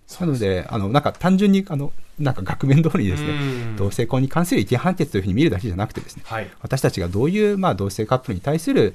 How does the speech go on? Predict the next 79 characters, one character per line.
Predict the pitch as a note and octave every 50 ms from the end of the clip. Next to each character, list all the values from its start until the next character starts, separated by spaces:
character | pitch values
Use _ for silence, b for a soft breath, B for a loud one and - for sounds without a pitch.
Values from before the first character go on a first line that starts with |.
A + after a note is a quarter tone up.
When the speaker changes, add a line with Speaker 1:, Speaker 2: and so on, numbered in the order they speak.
| - -
Speaker 1:
え | G2+ F#2+ F2+ -
え。 | - G#2+
Speaker 2:
え | F#2+
ー、 |
ま | G2 F#2+
あ、 | -
国 | - A2 -
家 | - F#2
の | E2 E2+
保 | - G2+
障 | F#2 - C3+ -
と | F#3+
い | F#3
う |
の |
を | -
考 | - C#3+ C3+ D3+
え | D#3
て | -
い | F#2
け | - D3
る | F3+ G#3+
か | - -
と | - - - -
い |
う | B2 -
こ | - -
と | G#2+
を | F#2
み | G2
ん | A2+
な | C#3+
で | C#3
考 | - - F#2 F2+ F2+
え | E2+
て | -
い | -
く | - - -
と | - -
こ | G2+
ろ | F2
か | -
な | F2+ F#2 G2
と | - - - -
い | C3+
う |
ふ | - D#3+
う |
に | A#2
思 | D#2+ - -
い |
ま | - F#2+
す。 | -
Speaker 1:
そ | - - - -
う | -
で | -
す | - - -
ね。 | - - - - - B B B B B B B B B B B B B B B B _
こ | - D3+
こ | C#3 E3+
ま | E3 D#3+
で | D#3 D#3 D3
今 | - E3+ F3+ E3+
週 | F3 F3 D#3
前 | C3+ D#3+ F3+
半 | F#3 G3+ G3
の | G3 F#3+
ニ | G3 G3
ュ |
ー | F3+
ス | - D#3
を | C#3+
お |
伝 | C3+ - - C#3+ C3
え |
し | - B2+
ま | B2+ A#2
し | -
た。 | - G2+ -